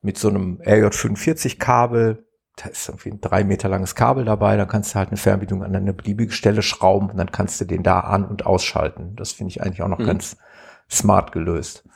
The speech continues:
Speaker 2: Hm. Ja, super.
Speaker 1: Ja, und ansonsten der Einbau, wie gesagt, ich habe elektrotechnische Vorkenntnisse,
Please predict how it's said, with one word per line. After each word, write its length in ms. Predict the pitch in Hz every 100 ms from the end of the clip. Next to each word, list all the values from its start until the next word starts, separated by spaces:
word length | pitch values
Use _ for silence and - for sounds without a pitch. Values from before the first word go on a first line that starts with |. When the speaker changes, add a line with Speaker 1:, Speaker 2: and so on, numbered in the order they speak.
| - - - - _ _ _
Speaker 2:
Hm. 300 | - 131 190 _ _ _ _ _ _ _ _ _ _ _ _ _ _
Ja, 100 | 117 -
super. 340 | - 151 _ _ _ _ _ -
Speaker 1:
Ja, 160 | 98
und 420 | - - - 101 101
ansonsten 480 | 104 104 104 -
der 120 | 104 98
Einbau, 420 | 110 113 110 104
wie 80 | 98
gesagt, 260 | 104 104
ich 100 | -
habe 160 | 101 -
elektrotechnische 680 | - - 110 98 101 - 101
Vorkenntnisse, 1080 | - 101 - 107 95 95 - - 92 92